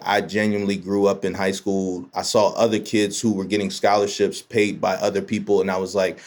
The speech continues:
"Wow, that is pretty cool," because now they're getting this education and they're able to take it and do whatever they want with it,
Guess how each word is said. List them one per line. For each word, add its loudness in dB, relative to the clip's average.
"Wow, 6
that 4
is -4
pretty -2
cool," 0
because 2
now 2
they're 6
getting 2
this 0
education 0
and 0
they're 4
able 2
to -2
take -2
it 0
and -2
do 2
whatever 6
they 6
want 2
with -2
it, -10